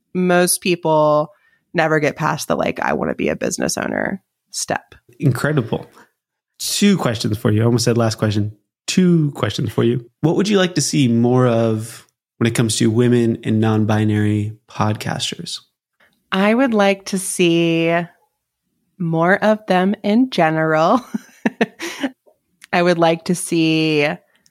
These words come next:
Speaker 1: more of them get the support that they need to make their shows over time. I would like to see more of them making money, although I think, like, how money is made in the podcast industry right now is a really big question mark. So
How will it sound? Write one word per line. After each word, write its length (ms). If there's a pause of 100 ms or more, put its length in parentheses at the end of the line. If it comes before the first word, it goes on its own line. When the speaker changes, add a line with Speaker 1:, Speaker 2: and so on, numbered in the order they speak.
(180)
Speaker 1:
more 320
of 220
them 600 (140)
get 180
the 80
support 440
that 160
they 180
need 280
to 100
make 180
their 160
shows 800 (1600)
over 220
time. 480 (1080)
I 140
would 160
like 240
to 100
see 380
more 240
of 140
them 240
making 360
money, 460 (380)
although 260
I 160
think, 380
like, 220
how 440
money 320
is 160
made 240
in 100
the 80
podcast 460
industry 420
right 220
now 320
is 220
a 100
really 420
big 260
question 340
mark. 340
So 640